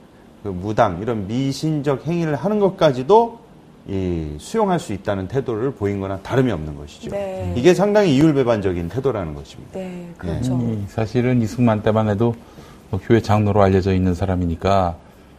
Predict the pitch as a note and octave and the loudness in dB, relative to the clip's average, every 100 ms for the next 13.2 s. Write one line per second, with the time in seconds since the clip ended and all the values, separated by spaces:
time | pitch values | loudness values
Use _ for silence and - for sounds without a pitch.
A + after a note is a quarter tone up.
0 | - - B2 B2 A2 - - C#3+ D3 A#2+ | -20 -2 2 2 0 -2 -12 2 4 6
1 | A#2+ G2 G2+ - C#3 - F2 E2 F#2+ F#2+ | 4 2 0 0 -4 -2 -6 -6 -6 -8
2 | F2 F2 - F#2 F#2 E2+ E2 E2+ - - | -8 -10 -6 -2 -2 0 0 -2 -8 -4
3 | G2 - F#2+ E2+ - - F2+ E2+ A#2+ A#2 | -4 0 -2 -2 -4 0 0 2 2 2
4 | G#2+ F#2 E2+ D#2+ E2+ F2+ E2+ G#2 - - | 2 2 2 0 -2 -6 -8 -10 -16 -20
5 | - - - - - - D#3 - - F#3 | -20 -20 -20 -20 -8 -6 -6 0 6 8
6 | E3+ D3+ C3 C3 A2 G2 - E3 D#3 C3 | 8 6 6 4 4 0 2 2 2 2
7 | A2+ G2 - - F2+ E2 - G2+ E3 B2 | 2 2 -2 -2 0 0 -2 -2 -2 -4
8 | - - - - - - - - - - | -10 -20 -20 -20 -20 -20 -20 -20 -20 -18
9 | - F2+ - - - - - - - - | -6 -4 -4 -6 -8 -12 -16 -20 -20 -20
10 | - - - - - - - G2+ A2+ A#2 | -20 -20 -20 -20 -20 -20 -10 2 6 6
11 | G2+ F2 A#2 B2 G#2+ - - - - _ | 4 0 2 4 4 0 -10 -20 -20 _
12 | - B2 - D3+ D#3 A2 B2 A#2 G#2+ G#2 | -2 0 2 6 4 4 0 0 4 6
13 | A#2+ G2 | 6 6